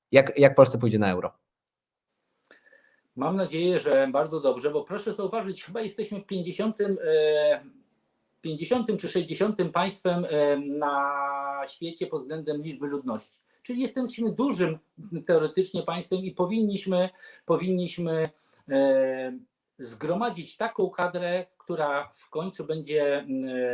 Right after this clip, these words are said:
Speaker 2: sięgała po złoty medal, a nie cały czas co, co kilka lat właśnie liczymy na to, że wygramy Mistrzostwa Europy czy Olimpiadę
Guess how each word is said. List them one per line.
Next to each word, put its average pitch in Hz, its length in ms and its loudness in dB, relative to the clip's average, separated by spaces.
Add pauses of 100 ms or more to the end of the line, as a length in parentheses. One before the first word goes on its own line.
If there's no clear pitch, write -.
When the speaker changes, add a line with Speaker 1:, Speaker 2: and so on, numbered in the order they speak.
(140)
Speaker 2:
sięgała 147 580 0
po 127 420 0 (280)
złoty 139 520 -2
medal, 147 500 -2
a 135 80 -8
nie 156 160 -8
cały 147 300 -2
czas 139 360 -6
co, 139 600 2
co 131 480 -4
kilka 139 420 -6
lat 131 280 -4 (240)
właśnie 147 480 -6
liczymy 160 440 -2
na 147 160 -2
to, 135 160 -8
że 131 140 -6
wygramy 131 440 -4
Mistrzostwa 135 500 -6
Europy 139 380 -2
czy 135 180 -4
Olimpiadę 135 640 -2